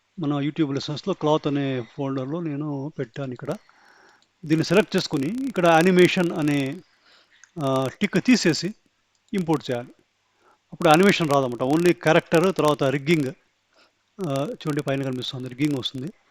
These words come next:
ఈ క్యారెక్టర్కు మనము, ఆ,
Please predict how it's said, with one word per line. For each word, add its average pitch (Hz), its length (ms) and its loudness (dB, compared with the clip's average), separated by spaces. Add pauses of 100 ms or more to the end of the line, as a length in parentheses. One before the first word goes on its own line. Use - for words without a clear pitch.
(880)
ఈ 233 100 6
క్యారెక్టర్కు 214 480 6
మనము, 196 540 6 (240)
ఆ, 147 580 2